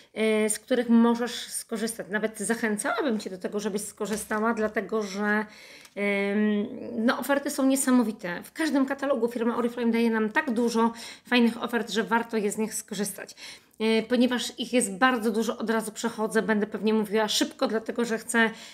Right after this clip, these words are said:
cenię Twój czas i, i chcę, e, no, żeby tak wszystko szybciutko przekazać.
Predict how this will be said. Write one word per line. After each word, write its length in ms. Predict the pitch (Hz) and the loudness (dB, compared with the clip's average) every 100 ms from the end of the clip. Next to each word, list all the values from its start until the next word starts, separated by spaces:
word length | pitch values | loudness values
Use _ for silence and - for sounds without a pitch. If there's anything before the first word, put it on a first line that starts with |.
| - | -6
cenię 260 | - 262 254 | 4 6 6
Twój 260 | 254 247 | 2 -2
czas 440 | 226 262 269 269 - | 2 4 4 4 -4
i, 420 | - 240 240 240 233 | 0 0 0 0 -2
i 60 | |
chcę, 260 | 233 - 240 | -2 0 6
e, 1000 | 233 233 220 220 214 214 214 214 233 226 | 6 4 0 0 2 0 0 -2 -4 -2
no, 280 | 220 220 196 | -2 -2 -4
żeby 420 | 214 190 220 214 - - | -4 2 2 2 -8 -2
tak 200 | 226 - | -2 -2
wszystko 340 | - 254 - | -6 -6 -8
szybciutko 540 | - 208 220 - 190 - - | -10 -8 -8 -6 -8 -8 -20
przekazać. 520 | - 220 196 175 - | -4 0 0 -2 -8